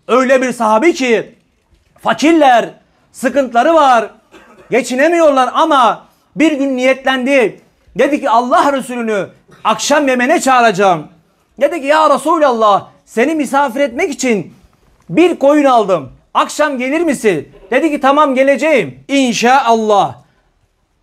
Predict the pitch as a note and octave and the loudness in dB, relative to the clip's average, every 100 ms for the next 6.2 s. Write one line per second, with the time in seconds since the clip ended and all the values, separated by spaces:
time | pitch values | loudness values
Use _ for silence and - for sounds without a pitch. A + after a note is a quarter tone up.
0 | _ C#3 - - E3 F#3+ C#4+ B3+ A3+ A3+ | _ -20 -20 -8 -4 -2 -2 -2 0 0
1 | C4 A#3+ G#3 - G#3+ - _ - E3+ - | 2 2 2 0 0 -6 _ -18 -18 -12
2 | D3 B2 B2+ - _ A3 B3 A3 G3+ D3+ | -12 -10 -16 -20 _ -6 0 2 2 2
3 | D#3 - _ _ - G#3 G3+ G3 G#3 G3 | -4 -8 _ _ -4 -4 -2 -2 -2 0
4 | G#3 G3 F3 D#3 D3+ E3+ F#3 E3+ G3 E3 | 2 2 2 0 -2 -4 -8 -6 -6 2
5 | G3 F#3 E3+ F#3+ F3 F3+ D#3 C3 C#3+ B2+ | 2 2 -2 -6 -2 -2 -2 -10 -12 -12
6 | B2 | -12